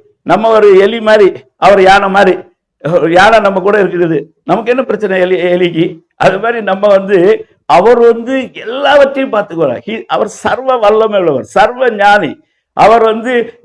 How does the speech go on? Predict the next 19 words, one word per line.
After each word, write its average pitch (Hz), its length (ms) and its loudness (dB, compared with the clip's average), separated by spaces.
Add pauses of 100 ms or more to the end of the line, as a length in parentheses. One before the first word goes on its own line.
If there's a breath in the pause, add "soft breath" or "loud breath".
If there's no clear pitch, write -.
(120)
அவருக்கு 196 380 0
மறைவானது 233 520 2
ஒன்றுமில்லை. 220 680 -2 (160)
அவரால் 220 480 0
எதை 220 400 2
வேணாலும் 262 340 4
செய்ய 196 260 0
முடியும். 131 360 -4 (340)
அப்படிப்பட்டவர் 214 640 -4
நம்மளுடைய 190 720 0 (100)
நண்பரா 190 460 2
இருக்கிறார், 175 420 2
நம்முடைய 175 300 0
தகப்பனா 175 500 -2
இருக்கிறார், 165 380 0
நம்முடைய 175 380 -2
சகோதரனா 180 500 0
இருக்கிறார், 165 640 0
நம்முடைய 175 680 4